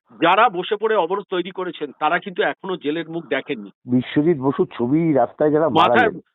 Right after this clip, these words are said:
Speaker 1: মারিয়েছেন, তারা কিন্তু এখনো জেলের মুখ
Speaker 2: আজকে
Speaker 1: দেখেননি।
Speaker 2: একজন
Speaker 1: What
Speaker 2: বিচারপতি
Speaker 1: message is
Speaker 2: তিনি
Speaker 1: going? The judiciary has to think
Speaker 2: মেসেজ
Speaker 1: with
Speaker 2: সেটা
Speaker 1: due
Speaker 2: ছেড়ে
Speaker 1: regards and respect।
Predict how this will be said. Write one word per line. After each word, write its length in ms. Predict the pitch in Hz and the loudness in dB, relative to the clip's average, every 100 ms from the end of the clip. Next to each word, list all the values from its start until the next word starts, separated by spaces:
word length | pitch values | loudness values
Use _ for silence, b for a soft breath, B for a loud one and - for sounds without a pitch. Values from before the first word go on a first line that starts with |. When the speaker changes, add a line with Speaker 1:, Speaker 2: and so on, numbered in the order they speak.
| - | -4
Speaker 1:
মারিয়েছেন, 540 | 160 220 254 - 170 | 0 0 0 -2 -2
তারা 240 | 147 170 214 | 2 2 2
কিন্তু 220 | 220 226 | 0 -2
এখনো 280 | 190 220 202 | 0 0 -2
জেলের 260 | 165 185 | -2 -2
মুখ 100 | 190 | 0
Speaker 2:
আজকে 100 | 113 | -2
Speaker 1:
দেখেননি। 340 | 135 156 170 165 | 2 4 4 4
Speaker 2:
একজন 220 | 123 156 | 2 2
Speaker 1:
What 140 | 156 | 2
Speaker 2:
বিচারপতি 340 | 123 - 147 190 | 4 4 4 2
Speaker 1:
message 380 | 220 - 339 | 2 2 2
is 60 | 311 | 2
Speaker 2:
তিনি 120 | 269 | 2
Speaker 1:
going? 300 | 208 165 190 | 4 4 2
The 100 | 202 | 0
judiciary 500 | 185 254 254 269 262 | -2 -4 -6 -6 -2
has 200 | 233 - | -2 -4
to 120 | 262 | -10
think 140 | - 247 | -2 0
Speaker 2:
মেসেজ 280 | 147 196 165 | 2 2 0
Speaker 1:
with 260 | - - | -2 0
Speaker 2:
সেটা 140 | 151 175 | 2 2
Speaker 1:
due 120 | - | 4
Speaker 2:
ছেড়ে 140 | 233 | 6
Speaker 1:
regards 320 | 220 160 123 | 6 6 2
and 160 | 117 - | 0 0
respect। 600 | 107 113 120 - _ _ | 0 0 -2 -4 _ _